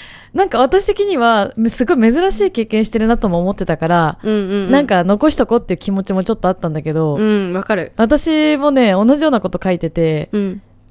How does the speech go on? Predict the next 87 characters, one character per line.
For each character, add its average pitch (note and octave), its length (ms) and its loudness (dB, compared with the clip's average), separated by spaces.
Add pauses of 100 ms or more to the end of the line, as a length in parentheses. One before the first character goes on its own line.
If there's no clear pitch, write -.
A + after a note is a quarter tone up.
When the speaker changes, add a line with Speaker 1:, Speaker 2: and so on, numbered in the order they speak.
(200)
Speaker 1:
な A3+ 120 0
ん G3+ 60 -2
か、 E3+ 340 -4 (260)
あ F3 160 -6
の、 E3+ 460 -4 (400)
「時 F3+ 160 -2
間 F4+ 260 0
が F4 100 0
解 - 160 -2
け E4+ 120 0
な D#4 100 2
く A3+ 120 -2
な F3+ 100 2
っ - 100 -8
た」 F3+ 120 -8
っ - 40 -14
て - 100 -20 (300)
っ G3+ 80 -4
て - 20 -
書 G#3 80 4
い F#3 80 0
て F3+ 80 -4
あ E3 60 -2
る D#3 60 -6
の。 D3+ 260 -8
Speaker 2:
何 G4+ 80 6 (220)
そ A4 120 6
れ？ E4+ 120 4
指 - 800 0
摘。 D4 40 2
Speaker 1:
で、 C4 120 6
そ - 180 8
れ D#4 160 8
は、 F4+ 340 4 (460)
そ D4+ 140 4
れ E4+ 100 4
は F4+ 200 6
な C#4 120 4
ん B3+ 80 -2
か - 140 0
そ B3 100 -2
の C#4 80 4
後 D4+ 160 2
に G#3 100 0
も、 F#3 440 4
な F#3+ 80 0
ん - 20 -8
か E3+ 60 -4
詳 B3 160 2
細 C4 240 2
が A#3+ 100 0
書 B3+ 80 2
い B3 60 2
て F3+ 80 -4
あ - 20 -2
る D#3+ 80 -6
ん - 20 -6
だ D3+ 60 -4
け D3+ 120 -6
ど、 D3+ 340 2
Speaker 2:
う G#3+ 40 2
ん G3+ 160 2
う G3+ 100 2
ん。 F#3+ 100 -4 (100)
Speaker 1:
そ G#3 160 2
の、 F3+ 240 0 (540)
な A3+ 100 6
ん G#3 40 4
て F#3 80 2
い - 20 -6
う - 20 -6
の、 F3+ 60 -2
想 G4+ 320 6
定 F4+ 320 0
し A#3 160 -8
た E4+ 200 0
分 E4 260 0
の G3+ 100 2
時 F#3 160 -2
間 A#3+ 260 2
し - 120 -6
か F#3 120 -4
過 - 140 -10
ぎ A3+ 120 0
な F#3+ 120 0
く - 100 -20
て E3 400 0